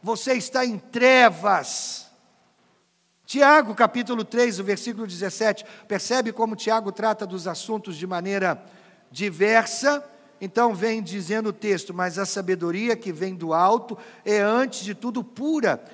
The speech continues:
depois pacífica, amável, compreensiva, cheia de misericórdia, de bons frutos,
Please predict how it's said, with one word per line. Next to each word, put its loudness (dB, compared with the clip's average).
depois 0
pacífica, -4
amável, 0
compreensiva, 0
cheia 0
de -6
misericórdia, 0
de -6
bons -2
frutos, 0